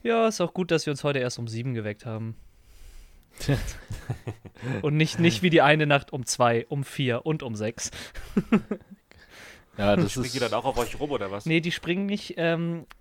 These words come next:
Speaker 1: Wizzy hat die Angewohnheit, ins Gesicht zu treten und die Augen zu lecken.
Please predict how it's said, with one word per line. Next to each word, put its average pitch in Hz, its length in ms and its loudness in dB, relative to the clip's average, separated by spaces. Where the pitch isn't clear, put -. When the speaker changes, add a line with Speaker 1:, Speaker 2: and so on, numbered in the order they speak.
Speaker 1:
Wizzy 170 540 2
hat 165 220 -2
die 151 80 0
Angewohnheit, 156 640 2
ins 143 340 -4
Gesicht 143 360 -4
zu 151 140 -6
treten 147 520 -2
und 131 240 -4
die 127 100 -2
Augen 131 320 2
zu - 140 -8
lecken. 107 380 -4